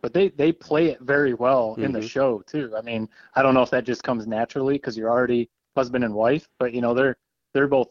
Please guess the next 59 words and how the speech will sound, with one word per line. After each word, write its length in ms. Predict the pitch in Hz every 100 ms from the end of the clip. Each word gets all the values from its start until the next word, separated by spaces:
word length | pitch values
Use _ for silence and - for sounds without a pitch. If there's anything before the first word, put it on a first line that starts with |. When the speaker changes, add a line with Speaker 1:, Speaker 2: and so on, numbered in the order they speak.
| -
Speaker 1:
uh, 180 | 117 113
really 220 | 127 113
good 140 | 123
in 60 | 117
that 160 | 107 104
show. 320 | - 117 98
So 300 | - 113 107 - _
on 100 | 156
Faster 320 | 151 240 233
Horses, 480 | 151 190 175 131 117 _ _
if 140 | - -
they 180 | 233 330
ever 160 | 262 196
start 320 | - 175 156
selling 360 | - 156 123
single 340 | 120 170 156 147
day 180 | 143 127
tickets, 440 | - 135 120 104
I 100 | 135
think 200 | - 190
that 100 | 165
would 100 | 151
be 120 | 131 -
huge. 380 | 196 135 - -
Speaker 2:
It 160 | 113
would. 180 | 98 104
Speaker 1:
I 60 | 98
think 160 | 247
we've 140 | 208 -
said 240 | - 180
that 160 | 135 -
before. 480 | 123 131 113 101 104
Like, 260 | 123 120
I 220 | 147 165 -
Speaker 2:
I 120 | - 190
would 180 | 147
do 220 | 117 208 151
it 120 | 90
if 80 | 185
Speaker 1:
you 80 |
Speaker 2:
it 40 | 175
Speaker 1:
know, 60 |
Speaker 2:
was 100 | 139
a 20 | 160
Speaker 1:
I, 60 |
Speaker 2:
single 240 | 170 143 113
Speaker 1:
I 40 | 131
think, 120 | 185
Speaker 2:
day. 60 | -
Speaker 1:
yeah, 320 | 202 156 123 117 -
right. 240 | 202 156
A, 260 | 143 151 127
a 20 |
single 280 | - 226 226
day, 320 | 175 190 214
like, 240 | 185 143
you 80 | 175
know, 280 | 156 139 143 175
m-, 100 | 165